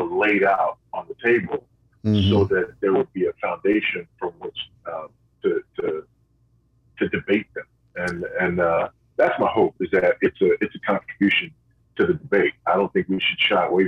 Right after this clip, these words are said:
Speaker 1: from debate. I think we should run to this debate, um,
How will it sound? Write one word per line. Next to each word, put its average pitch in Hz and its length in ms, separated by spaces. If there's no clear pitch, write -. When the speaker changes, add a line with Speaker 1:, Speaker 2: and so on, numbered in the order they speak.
Speaker 1:
from 82 280
debate. 90 340
I 90 100
think 98 180
we - 80
should 98 280
run 101 380
to - 120
this - 120
debate, 101 300
um, 82 300